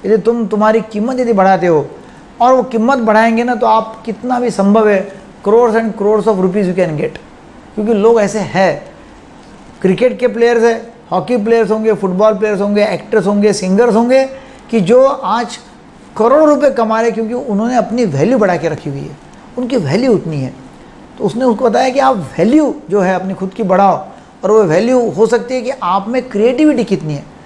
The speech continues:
आप नयापन क्या कर सकते हो, आप कितने पढ़े लिखे हो, आपका education कितना है,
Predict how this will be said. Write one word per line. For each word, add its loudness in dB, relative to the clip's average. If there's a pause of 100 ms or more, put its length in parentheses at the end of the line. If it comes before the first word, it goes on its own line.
(300)
आप 0
नयापन -2
क्या -2
कर -4
सकते -10
हो, -8 (1300)
आप 0
कितने -2
पढ़े 2
लिखे -2
हो, -6 (260)
आपका -4
education 0
कितना -2
है, -2